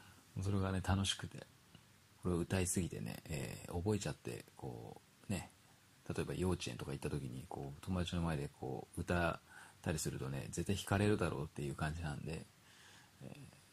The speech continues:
まあ、そろそろこう、正統派の歌をこう、染み込ませていこうかなと。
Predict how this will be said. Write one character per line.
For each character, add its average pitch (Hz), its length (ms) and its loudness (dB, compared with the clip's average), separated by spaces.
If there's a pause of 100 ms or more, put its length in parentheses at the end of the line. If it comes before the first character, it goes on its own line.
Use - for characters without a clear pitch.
(180)
ま 85 80 -2
あ、 - 20 0
そ 117 120 2
ろ 110 80 4
そ - 120 0
ろ 73 80 -2
こ - 140 -8
う、 - 20 -4
正 90 220 4
統 90 220 2
派 85 140 2
の 78 280 2
歌 76 140 0
を - 60 -2
こ - 140 -6
う、 - 40 -2
染 - 200 2
み 113 60 2
込 - 100 0
ま 165 120 4
せ - 120 -2
て - 80 -10
い - 60 -6
こ - 200 -6
う - 20 -18
か - 80 -6
な - 140 -6
と。 - 100 -14